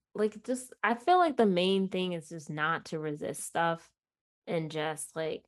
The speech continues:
let things happen as they go, and then you kinda learn if this is something for you or if not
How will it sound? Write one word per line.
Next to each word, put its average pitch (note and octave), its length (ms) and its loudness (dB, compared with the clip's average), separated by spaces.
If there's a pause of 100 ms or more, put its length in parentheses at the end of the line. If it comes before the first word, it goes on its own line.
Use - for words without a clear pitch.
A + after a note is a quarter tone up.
let D3+ 460 -4 (260)
things D3+ 320 -6
happen D3+ 460 -6
as D3 280 -10
they D3 160 -8
go, G3+ 560 4 (760)
and E3 220 -2
then D#3+ 240 2
you D3+ 120 -8
kinda D#3 360 -6
learn D3+ 480 -6
if D3 320 -10
this D3 200 -10
is D3+ 100 -12
something D3 340 -10
for D3 200 -12
you C#3+ 200 -8
or C3+ 160 -12
if C3+ 220 -20
not - 240 -16